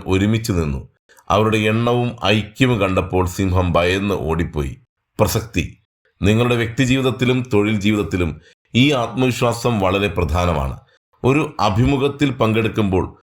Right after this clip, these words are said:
ഒരു പ്രസംഗം നടത്തുമ്പോൾ, ഒരു പു-, പുതിയ പ്രൊജക്റ്റ് ഏറ്റെടുക്കുമ്പോൾ നിങ്ങളുടെ ആത്മവിശ്വാസം നിങ്ങളുടെ വിജയത്തെ നിർണ്ണയിക്കും. ആത്മവിശ്വാസമുള്ള ഒരു വ്യക്തിയുടെ മുന്നിൽ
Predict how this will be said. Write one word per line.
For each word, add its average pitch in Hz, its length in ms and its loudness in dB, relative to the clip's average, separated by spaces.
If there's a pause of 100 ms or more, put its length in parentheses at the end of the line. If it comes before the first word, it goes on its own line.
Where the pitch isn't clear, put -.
(160)
ഒരു 123 260 2
പ്രസംഗം 139 480 0
നടത്തുമ്പോൾ, 90 600 -2 (300)
ഒരു 110 140 4
പു-, 107 380 -2
പുതിയ 120 440 2 (120)
പ്രൊജക്റ്റ് 117 500 0 (100)
ഏറ്റെടുക്കുമ്പോൾ 95 840 0 (340)
നിങ്ങളുടെ 147 340 2
ആത്മവിശ്വാസം 120 920 0 (220)
നിങ്ങളുടെ 104 340 2
വിജയത്തെ 101 480 0
നിർണ്ണയിക്കും. 85 680 -2 (420)
ആത്മവിശ്വാസമുള്ള 110 1080 0
ഒരു 98 100 0
വ്യക്തിയുടെ 98 440 0
മുന്നിൽ 87 460 0